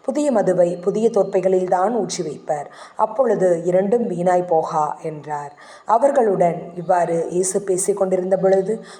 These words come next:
தொழுகை கூட தலைவர் ஒருவர் அவரிடம் வந்து பணிந்து, "என் மகள் இப்பொழுதுதான் இறந்தாள், ஆயினும் நீர் வந்து அவள் மீது உம் கையை வையும், அவள் உடனே உயிர் பெறுவாள்" என்றார்.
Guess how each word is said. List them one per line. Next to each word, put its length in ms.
தொழுகை 320
கூட 240
தலைவர் 440
ஒருவர் 440
அவரிடம் 520
வந்து 520
பணிந்து, 580
"என் 200
மகள் 460
இப்பொழுதுதான் 800
இறந்தாள், 640
ஆயினும் 580
நீர் 180
வந்து 480
அவள் 300
மீது 320
உம் 180
கையை 480
வையும், 440
அவள் 200
உடனே 440
உயிர் 360
பெறுவாள்" 560
என்றார். 560